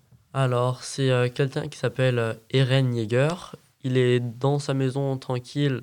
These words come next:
dans, euh, le district de Trost, qui est, euh, non, pas le district de Trost. C'est, euh,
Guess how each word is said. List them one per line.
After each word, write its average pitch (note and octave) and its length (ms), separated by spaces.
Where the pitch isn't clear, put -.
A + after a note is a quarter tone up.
dans, C3 260
euh, A#2+ 140
le A#2 120
district C#3+ 540
de B2+ 80
Trost, D3 680
qui A#2+ 320
est, A#2+ 280
euh, A#2+ 220
non, B2+ 220
pas C#3 80
le C3 60
district B2 360
de B2 80
Trost. - 560
C'est, B2 160
euh, A#2 200